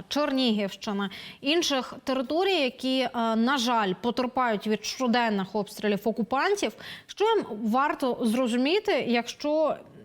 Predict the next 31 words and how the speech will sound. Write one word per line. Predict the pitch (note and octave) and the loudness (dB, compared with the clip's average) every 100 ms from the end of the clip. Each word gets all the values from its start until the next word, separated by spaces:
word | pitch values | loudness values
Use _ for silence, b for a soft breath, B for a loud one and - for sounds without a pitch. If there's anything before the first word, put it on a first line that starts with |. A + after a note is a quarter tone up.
| - | -2
як | C4 C4+ C4+ | 0 2 2
реагувати | C#4+ A#3 C4+ B3 A3+ A3+ D#4+ G4 - | 2 2 2 4 2 2 0 0 -2
на | B3 B3 | 0 2
будь-які | B3+ C#4+ A#3 A#3+ | 4 2 2 0
подібні | A3+ B3+ B3 G3 G3+ F#3 | 2 4 6 6 4 4
новини, | G3+ C#4 G#4+ G4+ | 4 4 4 4
да, | A3+ A3 C4 | 2 2 2
і | A3 | 0
подібні | A3+ G3 A#3+ G#3 G3 F#3+ B B | 2 2 4 2 0 -4 B B
там | - G#3+ G3+ | -2 0 0
тези, | G3+ D4 F4 F4 D#4 | 2 2 4 2 0
якщо | A3+ - C4 | 0 -4 -4
вони | B3 A3+ | 0 2
бачать | G3+ A3 G#3+ A3 G3 G#3+ | 2 0 -2 -4 -4 0
їх, | G#3 G3 - | 0 0 -2
е, | G3+ G3 | -2 -2
в | |
соцмережах, | F#3 - - G#3+ A3+ A#3 G#3 G#3+ G#3 - | -4 -8 -2 0 0 0 0 -2 -2 -4
е, | A#3 G#3+ | -4 -4
чи | - G#3+ | -2 0
в | |
засобах | G3+ G#3+ A3 G#3 - | 0 0 -2 -4 -4
масової | G#3 - G3+ | -6 -4 -6
інформації | G3+ G3+ G#3 G3+ C4 C4+ G#3+ G3+ B B | -6 -4 -4 -2 -2 -2 -2 -2 B B
щодо | - - D4 D#4 B3 | -18 -6 -2 0 0
там | B3 A3+ A3 | 2 4 6
ймовірності | G#3+ B3 A3+ C#4+ C4 B3+ - - B3+ B3+ B3 B B _ _ _ | 6 6 4 2 0 -2 -2 -2 0 2 0 B B _ _ _
наступу | A#3 A#3 A3+ - - F#3+ F#3+ | 4 6 4 2 -4 -6 -8
на | F3 | -10
ці | - G3+ | -8 -6
регіони? | F#3 F#3 - - - | -6 -6 -8 -10 -12